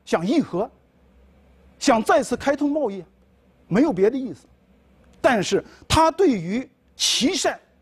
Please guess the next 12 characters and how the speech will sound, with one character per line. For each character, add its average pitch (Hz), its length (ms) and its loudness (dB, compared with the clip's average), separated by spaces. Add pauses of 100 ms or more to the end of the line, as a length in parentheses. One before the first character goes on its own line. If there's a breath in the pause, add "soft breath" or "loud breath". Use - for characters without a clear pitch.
(500)
过 359 300 4
度 320 200 -2
地 165 160 -10
夸 262 360 -6
大 262 300 -6
英 269 340 0
军 226 180 -6
的 196 120 -10
船 254 380 -4
坚 233 200 -2
炮 208 220 0
利， 208 180 -6